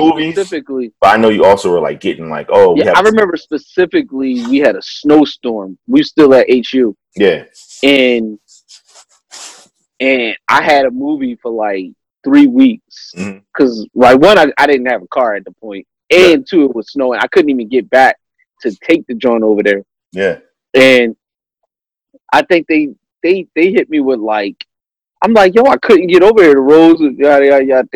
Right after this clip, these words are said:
Speaker 2: But they still hit me with, like, I think I got, like, thirty-five dollars in
Speaker 1: Mm-hmm.
Speaker 2: charges. And I'm like,
Speaker 1: That's
Speaker 2: that
Speaker 1: it.
Speaker 2: was, that was the beginning of my, uh, uh, <laughs>
Speaker 1: Yeah. So this
Speaker 2: uh,
Speaker 1: kept this
Speaker 2: full
Speaker 1: joint.
Speaker 2: disdain.
Speaker 1: Yeah.
Speaker 2: Yeah, I was like, "Yeah." I was like, "I should've just," so,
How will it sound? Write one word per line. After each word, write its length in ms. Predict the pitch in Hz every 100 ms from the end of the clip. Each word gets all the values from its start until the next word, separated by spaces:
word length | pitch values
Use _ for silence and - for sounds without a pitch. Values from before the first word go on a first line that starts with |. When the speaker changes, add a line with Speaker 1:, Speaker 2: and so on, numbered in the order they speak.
| 107
Speaker 2:
But 120 | 107
they 100 | 147
still 260 | - 160 147
hit 120 | 147
me 120 | 127
with, 180 | 120 113
like, 280 | 95 95 87 -
I 60 | 127
think 200 | 151 131
I 80 |
got, 240 | 110 110 104
like, 160 | - 92 _ -
thirty-five 560 | 120 123 113 120 120
dollars 500 | 113 113 101 104 _ _ -
in 140 | 98
Speaker 1:
Mm-hmm. 80 | 87
Speaker 2:
charges. 640 | 95 107 104 95 _ _ _ _ _ _
And 100 | 113
I'm 140 | 139 240
like, 320 | 120 101 - _ _ _ _ -
Speaker 1:
That's 100 | 95
Speaker 2:
that 100 | 170
Speaker 1:
it. 20 |
Speaker 2:
was, 140 | 170 156
that 180 | 143 170
was 160 | 170
the 80 | 143
beginning 340 | 139 143 160 151
of 100 | 131
my, 160 | 139 131
uh, 580 | 120 131 127 123 123 113 -
uh, 440 | 123 120 117 113 113 _ _ _ _ _ - - -
<laughs> 280 | 233 214 - - -
Speaker 1:
Yeah. 340 | 180 73 69 - _ _
So 120 | - 82
this 160 | -
Speaker 2:
uh, 40 | 277
Speaker 1:
kept 220 | 262 -
this 80 | 190
Speaker 2:
full 140 | 175
Speaker 1:
joint. 160 | 165 151
Speaker 2:
disdain. 600 | _ 175 165 147 127 123 _
Speaker 1:
Yeah. 240 | 170 196 214
Speaker 2:
Yeah, 200 | 175 151
I 40 |
was 80 | 160
like, 160 | 151 147
"Yeah." 320 | 214 175 117
I 40 |
was 120 | 139 156
like, 260 | 127 127 _ _
"I 80 | 127
should've 220 | - 143
just," 160 | 131 - -
so, 300 | 165 151 143